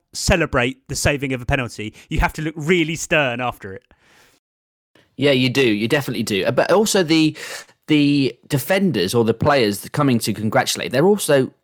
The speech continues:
Speaker 2: they are quite really aggressive, aren't they? It'll be like a, they'll,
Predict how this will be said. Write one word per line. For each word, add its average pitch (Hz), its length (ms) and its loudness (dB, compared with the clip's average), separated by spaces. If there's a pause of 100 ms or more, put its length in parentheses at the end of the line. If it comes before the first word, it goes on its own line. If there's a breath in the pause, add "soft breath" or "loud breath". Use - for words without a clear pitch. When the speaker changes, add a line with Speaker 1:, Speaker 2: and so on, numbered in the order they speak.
(300)
Speaker 2:
they 170 140 0
are 185 180 0
quite - 300 -2 (300)
really 156 340 4
aggressive, 123 560 0
aren't 117 260 0
they? - 200 -8 (300 soft breath)
It'll 120 140 2
be 151 180 2
like 131 240 0
a, 117 220 2 (280 loud breath)
they'll, 147 160 2